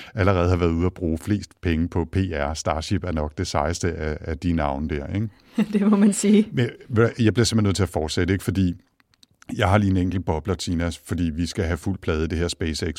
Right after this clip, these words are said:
Speaker 1: bingo, ikke?
Speaker 2: <laughs>
Speaker 1: Øhm, SpaceX, de sender jo også de her Starlink-satellitter i omløb om jorden i hundredvis og på sigt tusindvis. Og det har jo blandt andet fået astronomer op i det røde felt, det har vi også talt om tidligere her i Rumsnak, fordi satellitterne lyser op på himlen,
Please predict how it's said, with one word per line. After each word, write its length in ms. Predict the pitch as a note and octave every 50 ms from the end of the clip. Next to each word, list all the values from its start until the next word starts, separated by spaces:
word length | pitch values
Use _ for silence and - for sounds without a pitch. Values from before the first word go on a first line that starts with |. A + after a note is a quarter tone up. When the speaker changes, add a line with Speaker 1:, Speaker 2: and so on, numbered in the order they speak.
| - -
Speaker 1:
bingo, 340 | F2+ D2+ D#2 D#2 F2+ F2
ikke? 140 | F#2+ A#2 A2 - - - - - - - - -
Speaker 2:
<laughs> 40 | -
Speaker 1:
Øhm, 480 | G#2 G2 F#2 F#2 F2+ F#2 F2+ F2+ F#2+ F#2+ - -
SpaceX, 640 | - - - - G#2+ A2 A2+ - A#2+ G#2+ G2 -
de 120 | - A#2 G#2
sender 260 | - - G#2+ G2+ G2+
jo 100 | F#2+ F2+
også 160 | E2+ F2 - -
de 60 | A2
her 100 | G2 G#2
Starlink-satellitter 1500 | G2 - - - - F#2+ E2+ F2+ A2 A2+ G#2 F#2 E2 D#2+ - - _ _ - - - - F#2 D#2+ D2+ D2+ D#2 D2 D#2 D#2 -
i 140 | A2+ G2+ G2
omløb 460 | - D#2+ D#2 D#2+ D#2+ E2 D#2 D2+ - _ _
om 160 | - G2+ F#2
jorden 340 | F2 D#2+ D#2+ D2 D2+ D2+ D#2+ -
i 40 | F2
hundredvis 600 | C#2+ D2+ G#2 G#2+ A#2 A#2 A2 F2 F2 E2 E2 -
og 100 | F#2 -
på 80 | -
sigt 260 | E2 - - D#2+ D2+ - _ _
tusindvis. 800 | - - - A#2 A#2+ - - A#2+ G2+ E2+ G#2 D2 C#2+ - - - - - - - - - - -
Og 160 | G2+ G2 -
det 120 | B2 B2+
har 100 | B2+ B2
jo 60 | A#2
blandt 280 | G2 F2+ G#2+ G2+ F#2+ F2
andet 280 | D#2 D#2 D#2+ F2 F#2 E2+
fået 540 | - - F#2+ E2+ D#2+ D#2 D#2 D2+ D2+ D#2 -
astronomer 520 | D#2+ D#2 - - G2+ F#2+ A2 C#3+ C#3+ B2+ G#2+
op 160 | F#2 E2 D2
i 40 | F2
det 80 | F2+
røde 220 | D#2+ E2 E2 F2 -
felt, 240 | - F#2 E2 E2
det 60 | - E2+
har 60 | E2
vi 80 | D#2+
også 180 | D#2+ D2+ D2+ -
talt 240 | - F2+ E2 D#2+ F2
om 120 | E2 E2
tidligere 400 | - - - E2+ D#2 F#2 F#2 F2
her 140 | D#2 E2+ E2+
i 80 | E2 D#2+
Rumsnak, 520 | C#2+ E2 E2 E2 E2+ - - G2 F2 D#2+
fordi 340 | - - E2 A2+ A2+ A2 -
satellitterne 560 | - - - G#2 F2 E2 F#2 E2+ A2+ G#2 F#2
lyser 300 | E2+ E2 E2 D#2+ - -
op 160 | E2 D2+ - -
på 100 | E2 D2+
himlen, 440 | - F#2+ A2+ C3+ C#3+ D3 C3+ B2